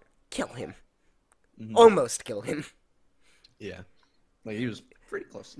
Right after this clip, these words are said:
Speaker 2: <laughs>
Speaker 1: Attaboy, Jeets.
Speaker 2: Yeah.
Speaker 1: I like,
Speaker 2: So
Speaker 1: I like the fact that we know that they're having another baby.
Speaker 2: Yeah.
Speaker 1: I think that's interesting.
Speaker 2: Bruno
Speaker 1: And I don't think we've ever
Speaker 2: or
Speaker 1: seen a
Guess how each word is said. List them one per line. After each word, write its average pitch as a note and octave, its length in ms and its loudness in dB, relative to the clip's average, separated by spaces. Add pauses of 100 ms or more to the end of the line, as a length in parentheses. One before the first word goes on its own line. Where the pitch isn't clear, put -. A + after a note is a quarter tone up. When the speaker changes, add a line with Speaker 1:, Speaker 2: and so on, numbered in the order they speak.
Speaker 2:
<laughs> - 100 -4
Speaker 1:
Attaboy, F3+ 480 10
Jeets. F#3 460 -4 (720)
Speaker 2:
Yeah. D3+ 440 -8 (1600)
Speaker 1:
I G3+ 60 10
like, A3+ 260 4
Speaker 2:
So D#3 240 -10 (380)
Speaker 1:
I E3 60 2
like F#3 200 2
the G#3 80 -8
fact D#3 460 0
that C#3 360 0
we C#3 500 -6
know C3 720 -2 (760)
that B2 340 -6
they're A#2+ 140 -2
having A#2 420 -8
another G#2+ 300 -8
baby. D#2 480 -14 (1200)
Speaker 2:
Yeah. G#2+ 160 -8 (200)
Speaker 1:
I C3 100 -4
think - 200 -8
that's - 480 -8
interesting. A#2 340 -10 (140)
Speaker 2:
Bruno C#3 160 -4
Speaker 1:
And G3+ 80 4
I A#3 60 6
don't D4 180 2
think D4+ 120 -6
we've C#4 140 -4
ever G3 160 -2
Speaker 2:
or - 20 -4
Speaker 1:
seen G#3+ 160 -2
a - 20 2